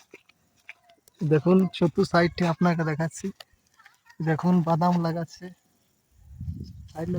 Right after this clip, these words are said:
দেখুন এই বাড়িগুলা লাগা হয়ে গেছে। আর রোদ, বিরাট রোদ দিচ্ছে।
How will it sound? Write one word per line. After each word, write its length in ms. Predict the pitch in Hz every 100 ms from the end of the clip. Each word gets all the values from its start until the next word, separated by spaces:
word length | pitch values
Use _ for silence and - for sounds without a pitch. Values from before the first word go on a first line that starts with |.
| 170
দেখুন 180 | 170 175
এই 60 | 160
বাড়িগুলা 440 | 165 170 175 180 180 165 160
লাগা 240 | 160 160 165 147
হয়ে 160 | 165 165
গেছে। 200 | 165 180
আর 60 | 160 156
রোদ, 140 | 170 - - -
বিরাট 300 | 175 190 208 202
রোদ 120 | 202 175
দিচ্ছে। 240 | - 185